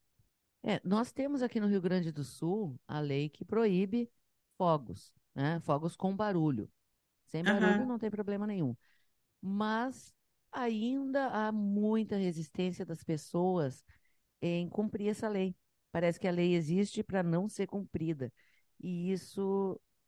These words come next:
Speaker 1: incomoda bastante, né? O que que acontece com os cães? Se a gente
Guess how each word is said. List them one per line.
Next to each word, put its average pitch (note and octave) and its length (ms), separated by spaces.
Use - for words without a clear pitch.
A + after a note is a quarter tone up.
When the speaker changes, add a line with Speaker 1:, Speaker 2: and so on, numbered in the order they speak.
Speaker 1:
incomoda A#3+ 560
bastante, G#3 540
né? F#3 80
O - 20
que - 80
que - 120
acontece A#3+ 580
com G#3+ 160
os G3+ 100
cães? E3 400
Se D4+ 240
a D4+ 120
gente G#3 720